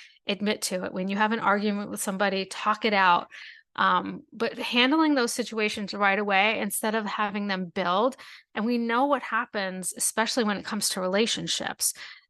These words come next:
They fester, like, they don't just sit there like the dry cleaning in the back of your car. They fester because the longer you don't handle it, the longer the other person was like, "Well, I can't believe she forgot my birthday. Like, I thought,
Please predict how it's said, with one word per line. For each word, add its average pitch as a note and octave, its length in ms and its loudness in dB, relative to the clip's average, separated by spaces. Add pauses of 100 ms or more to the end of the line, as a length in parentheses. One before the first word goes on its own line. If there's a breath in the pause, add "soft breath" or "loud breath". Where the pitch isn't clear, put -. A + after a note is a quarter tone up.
They G3 140 2
fester, - 880 0 (180)
like, G3 220 -4
they G3+ 140 2
don't C4 200 6
just - 300 4
sit A3 260 2
there F3+ 440 -2
like F3+ 240 2
the F3+ 160 2
dry F3 200 0
cleaning F#3+ 360 -4
in F#3 80 -2
the - 80 -4
back E3 240 2
of - 40 -10
your - 120 -8
car. - 480 6 (260 loud breath)
They G#3 160 4
fester G3 680 2 (260 loud breath)
because A3+ 320 0
the G#3+ 100 0
longer A#3 400 6
you A3 140 2
don't G3 180 -4
handle A#3+ 380 -2
it, G3 120 -2
the G3 100 -2
longer G#3+ 280 -2
the G3 120 -4
other G3 160 -2
person G#3 400 -6
was F#3 160 -4
like, F#3 260 0 (340 loud breath)
"Well, A3 120 6
I A3+ 80 4
can't A#3 260 0
believe A3+ 240 -2
she G#3 160 -4
forgot G3 400 -4
my E3+ 140 -2
birthday. F#3 880 2
Like, F3+ 240 -2
I F3 180 -4
thought, F#3 300 4